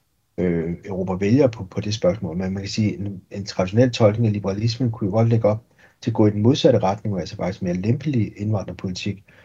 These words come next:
Og det vil man godt kunne finde folk i Venstre, der, der argumenterer for, for eksempel <clears throat> Janne Jørgensen,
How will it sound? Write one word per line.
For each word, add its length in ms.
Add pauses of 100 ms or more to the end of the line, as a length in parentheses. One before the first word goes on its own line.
(160)
Og 60
det 80
vil 80
man 100
godt 160
kunne 120
finde 300
folk 260
i 60
Venstre, 320
der, 240
der 100
argumenterer 540
for, 160
for 80
eksempel 360 (1160)
<clears throat> 240
Janne 220
Jørgensen, 600